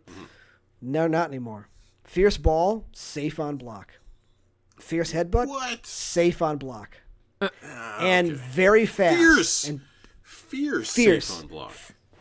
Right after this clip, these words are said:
Speaker 2: Fierce is safe on block. Which actually, like, g-, but here's the thing. Fierce also, you can't really use on combo, in combos 'cause the startup on the Fierce ball is, takes forever, so it doesn't really work.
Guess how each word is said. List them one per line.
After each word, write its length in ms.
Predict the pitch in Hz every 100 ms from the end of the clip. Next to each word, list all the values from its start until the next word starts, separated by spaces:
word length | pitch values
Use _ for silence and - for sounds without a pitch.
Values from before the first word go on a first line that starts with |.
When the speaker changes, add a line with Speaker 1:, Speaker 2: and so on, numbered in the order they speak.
| -
Speaker 2:
Fierce 360 | - 254 233
is 80 | 214
safe 240 | - 185
on 120 | 180 156
block. 260 | 139 104 - - - - - - -
Which 300 | 202 - -
actually, 500 | 220 254 - 240 196
like, 440 | 175 165 - 180
g-, 200 | 196 175 165 -
but 240 | 180 233
here's 160 | 214 233
the 80 | 202
thing. 220 | 214 165
Fierce 720 | - - 240 247 220 - - - - _ _ _ -
also, 480 | 196 226 220 185 160
you 140 | 170
can't 180 | - 208
really 140 | 180
use 220 | 156 175 165
on 120 | 147
combo, 360 | - 143 175 226
in 180 | 190 175
combos 500 | 165 180 233 247 -
'cause 140 | 165
the 80 | 147
startup 540 | - - 220 233 170
on 80 | 151
the 60 | 143
Fierce 260 | - 160 -
ball 260 | 147 170
is, 160 | 160 -
takes 300 | - 170 160
forever, 440 | - 127 143 123
so 140 | 107 135
it 80 | 127
doesn't 240 | 151 147
really 200 | 143 135
work. 300 | 110 143 180